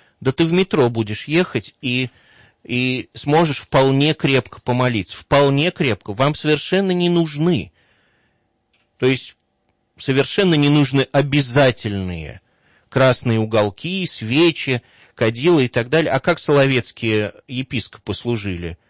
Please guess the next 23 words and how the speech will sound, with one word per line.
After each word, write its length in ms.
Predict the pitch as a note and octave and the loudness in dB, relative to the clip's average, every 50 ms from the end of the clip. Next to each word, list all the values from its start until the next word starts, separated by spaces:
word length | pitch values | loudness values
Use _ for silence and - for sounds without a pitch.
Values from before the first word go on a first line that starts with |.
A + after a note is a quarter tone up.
| _ _ _ | _ _ _
в 80 | G#2+ A2+ | -4 -2
лесу 320 | B2 B2+ - - - A2+ | -2 -2 -2 -2 -4 -2
на 160 | G#2 G#2 G#2 | -2 -2 -4
пеньке, 500 | - - A2+ A#2 A#2+ - - G2+ F#2 F#2 - | -6 -6 -4 -4 -4 -4 -4 -4 -4 -4 -6
будучи 400 | A#2 A2+ A#2+ B2 B2+ A2+ - - | -6 -4 -4 -2 -2 -4 -4 -6
в 80 | A#2+ B2 | -8 -4
заключении? 960 | A#2 C3+ B2+ - C#3 C#3+ D3+ - - - A2 F#2+ F2+ F2 E2+ E2+ D#2+ D2+ D2+ _ _ _ _ _ _ _ _ _ | -4 -4 -4 -2 -2 -2 -2 -2 -4 -6 -4 -4 -6 -6 -8 -10 -12 -14 -18 _ _ _ _ _ _ _ _ _
А 140 | G#2+ A#2 - | -2 -2 0
как, 380 | - E3 E3 E3 - - - _ _ _ _ _ _ _ _ - | 0 0 0 0 -2 -6 -18 _ _ _ _ _ _ _ _ -6
а 100 | A2+ A#2 | -6 -2
как 300 | - D#3 D3+ D3 - - _ _ - | 0 0 0 0 -2 -8 _ _ -4
многие 560 | C3+ C3 C3+ C#3+ D#3 E3 E3 D3 D3+ D3+ C#3+ | -2 2 2 4 4 2 2 0 0 0 2
и 20 | |
многие 360 | C#3+ C#3+ C#3+ D3 D3 C#3 C#3+ C#3 | 2 2 2 2 2 2 0 2
новомученики, 1080 | C#3 C#3 C3+ C#3 C3+ C#3 C#3 D3 D3 - - - D3 C#3 C3 - - C#3+ C#3 A#2 - _ _ _ _ _ _ _ _ _ _ _ _ _ _ _ | 2 2 2 2 2 2 2 0 0 -2 -4 -4 -2 -2 -2 -2 0 0 0 0 -2 _ _ _ _ _ _ _ _ _ _ _ _ _ _ _
сидя 440 | - - - - D#3+ D3+ C3 C#3+ C#3 | -14 -10 -6 -6 -4 0 2 2 4
уже 480 | C#3 C3+ C3+ B2 C3+ C#3+ C#3+ C#3+ C#3 - _ _ _ _ _ _ _ | 4 2 2 0 2 2 2 2 0 -2 _ _ _ _ _ _ _
в 200 | _ - - - | _ -20 -18 -12
тюрьмах, 720 | - - F3 G3+ G#3+ G3 F3+ C3+ G2+ F2 - - - - _ _ _ _ _ _ _ - | -6 -2 0 0 2 2 2 2 0 0 -4 -10 -18 -20 _ _ _ _ _ _ _ -12
к 80 | A#2 | -10
Богу 380 | A#2 A#2+ B2 A#2+ G#2+ G2+ A2 G#2+ | -2 0 2 2 2 2 0 0
обращались? 920 | G#2 G2+ A2 A2 A2 G#2+ - - - F#2+ F2 D#2+ C#2+ E2 - - - _ _ _ _ _ _ _ _ _ _ _ _ _ _ _ _ - | 0 0 -2 -2 -2 -2 -6 -8 -8 -6 -6 -6 -8 -12 -16 -18 -20 _ _ _ _ _ _ _ _ _ _ _ _ _ _ _ _ -6
А 320 | - A#2+ A#2 A2+ A2 - | -2 0 0 0 0 -2